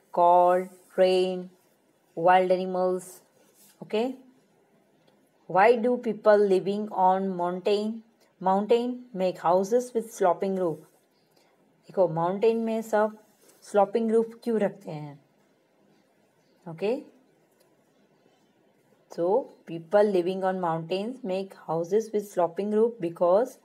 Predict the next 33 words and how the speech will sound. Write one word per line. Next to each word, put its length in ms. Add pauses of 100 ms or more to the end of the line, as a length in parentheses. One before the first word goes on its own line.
(840)
the 100
snow 280 (180)
can 240 (200)
easily 420 (240)
fall 320
off 260 (640)
from 320 (120)
the 100 (460)
roof। 160 (880)
जो 120
स्नो 340
होता 260
है 280
वो 280
ईजीली 380
वहाँ 360
पे 120 (720)
फॉल 240
हो 120
जाए, 200
वहाँ 180
पे 100
बहुत 260 (140)
बर्फ़ 240
गिरती 360
है। 120 (880)
ओके, 200 (580)
what 280
kind 220
of 180
houses 520
do 80 (100)
people 420